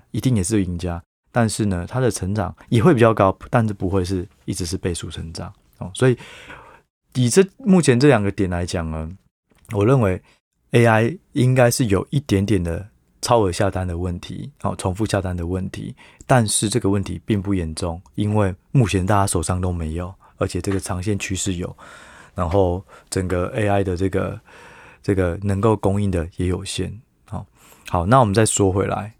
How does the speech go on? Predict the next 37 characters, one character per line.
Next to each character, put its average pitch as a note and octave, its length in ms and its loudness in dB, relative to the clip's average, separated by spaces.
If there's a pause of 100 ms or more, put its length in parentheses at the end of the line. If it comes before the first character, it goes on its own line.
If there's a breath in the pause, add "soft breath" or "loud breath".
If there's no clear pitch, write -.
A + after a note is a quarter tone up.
哦， G2 180 -8 (200 loud breath)
我 A2 80 4
们 G#2 120 0
刚 A2+ 280 4
刚 - 100 -18 (240 loud breath)
讲 F#2 180 2
到 G2+ 220 4
的 F#2 140 0
另 A#2+ 240 0
外 G#2 120 6
一 G2 40 -2
个 G2 200 -2 (200)
议 A#2 160 2
题 G2+ 400 -6
很 F#2+ 120 -2
重 F#2+ 220 0
要 F2+ 220 -2
的， - 180 -12 (160)
哦， F#2+ 160 -10 (100)
就 G#2 120 0
是 F#2+ 100 0
说， F2+ 340 -4 (420)
哦， G2+ 140 -10 (320 loud breath)
大 G2+ 140 4
家 G2+ 80 4
都 G2+ 100 2
在 F#2+ 120 2
讲， - 260 -6 (440 loud breath)
啊 - 200 -10
，A A2+ 180 2
I G#2+ 180 2
呢， F#2 280 -4 (560)
订 A#2 220 4
单 F#2+ 340 0
排 G2 180 0
挤 G2 160 -4
到 G2 220 -2